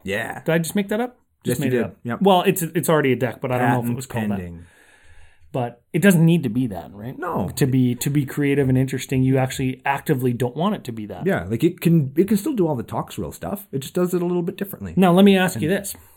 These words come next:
Speaker 1: But I don't think anybody's ever gonna look at my deck and say, "Oh man, man, that, no, uh, that deck's,
Speaker 2: Mm-mm.
Speaker 1: it's too strong." And some games, yeah, I've, I've,
Speaker 2: It looks like
Speaker 1: that
Speaker 2: it's very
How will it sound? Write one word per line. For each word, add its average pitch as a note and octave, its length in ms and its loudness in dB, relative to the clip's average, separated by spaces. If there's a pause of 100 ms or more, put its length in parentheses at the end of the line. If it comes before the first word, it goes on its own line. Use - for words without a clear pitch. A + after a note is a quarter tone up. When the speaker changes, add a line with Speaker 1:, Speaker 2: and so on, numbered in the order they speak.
(120)
Speaker 1:
But C#3 120 4
I - 20 8
don't F3 120 8
think G3 160 6
anybody's G3 360 8
ever E3 160 2
gonna E3 140 4
look D3 260 4
at C3 80 0
my B2 220 2
deck A2 260 -2
and A2+ 100 -2
say, G#2+ 120 -4
"Oh A2 240 0
man, G#2+ 340 -2
man, G2 220 -6
that, G2 240 -10
no, F2+ 160 -12
uh, F#2+ 320 -12
that F#2 200 -12
deck's, G#2 220 -6
Speaker 2:
Mm-mm. A#2 140 -8
Speaker 1:
it's A2 140 -6
too A#2 180 -2
strong." A#2+ 260 -2
And C#3 100 2
some F#3+ 240 6
games, D#3 280 4
yeah, D#3+ 180 4
I've, F2+ 220 -6 (100)
I've, F2+ 160 -8 (140)
Speaker 2:
It G2+ 100 -10
looks C#3+ 260 0
like C3 140 0
Speaker 1:
that B2 120 0
Speaker 2:
it's B2 80 -2
very C#3 100 2